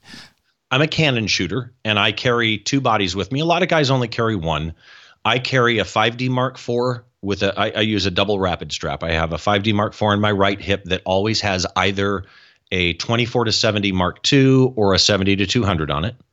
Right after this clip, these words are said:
And on my left hip is a five D Mark three that either has, and this one doesn't change usually during a show, I only take one of 'em,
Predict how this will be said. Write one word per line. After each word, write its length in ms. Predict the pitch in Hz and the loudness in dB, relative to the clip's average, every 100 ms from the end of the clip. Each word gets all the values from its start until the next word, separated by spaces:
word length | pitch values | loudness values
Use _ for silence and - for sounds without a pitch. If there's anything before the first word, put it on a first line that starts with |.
| _ - - - _ | _ -20 -20 -20 _
And 100 | 107 | 0
on 100 | 107 | 2
my 140 | 104 98 | 2 2
left 440 | 107 156 214 - | 2 0 -2 -4
hip 240 | 110 101 - | -4 -4 -8
is 160 | 101 98 | -6 -2
a 380 | 95 95 92 | -2 0 -4
five 380 | 92 - 110 104 | -8 -4 0 0
D 120 | 92 | -2
Mark 260 | 92 87 87 | -2 -2 -4
three 560 | - 156 165 101 95 95 _ _ _ | -6 -4 -2 -2 -6 -8 _ _ _
that 260 | 95 110 - | -4 -4 -2
either 320 | 131 147 139 | 0 2 2
has, 440 | 104 110 95 92 95 | 2 0 2 0 0
and 120 | 98 | -2
this 120 | 131 | -2
one 140 | 147 123 | 0 2
doesn't 300 | 120 107 - | 0 0 -4
change 480 | - 123 117 101 | -2 -2 -2 -2
usually 300 | 90 76 78 | -2 -4 -4
during 240 | 76 82 78 | -2 -2 0
a 60 | |
show, 180 | - 82 | 0 2
I 80 | 80 | 4
only 220 | 92 98 | 4 2
take 220 | 92 98 | 0 -2
one 200 | 85 92 | 0 0
of 80 | 78 | 0
'em, 200 | 76 71 | -2 -6